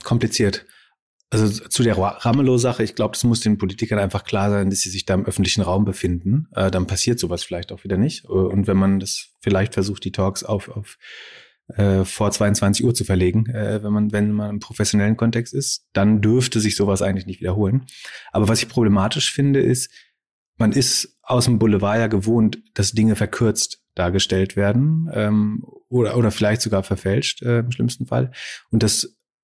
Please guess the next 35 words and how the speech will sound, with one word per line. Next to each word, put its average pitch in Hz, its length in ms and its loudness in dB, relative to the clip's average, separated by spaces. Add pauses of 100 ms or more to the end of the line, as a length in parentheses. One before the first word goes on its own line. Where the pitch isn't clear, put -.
Problem 120 540 2
von 110 240 0
Clubhouse 113 400 0
ist 123 120 -4
ja 117 100 0
dadurch, 107 240 2
dass 110 200 0 (160)
es - 140 -2
nicht 131 220 2
dokumentiert 117 640 0
wird, 127 160 0
weil 101 80 2
es - 80 -2
nicht 110 140 0
aufgenommen 95 460 2
werden 98 220 -2
darf, 110 380 -4
äh, 127 320 -2
das - 180 -8
gesprochene 127 480 -2
Wort 131 220 -2
dort, - 240 -8 (600)
dass 110 200 0
man 110 160 4
auch 110 180 0
den 107 140 0
Gegenbeweis 101 540 0
nicht 98 160 -2
antreten 98 400 -6
kann. 107 200 -6
Also 107 120 0
ich 104 100 -6
kann 117 140 0
nicht 127 160 2
sagen, 110 640 -2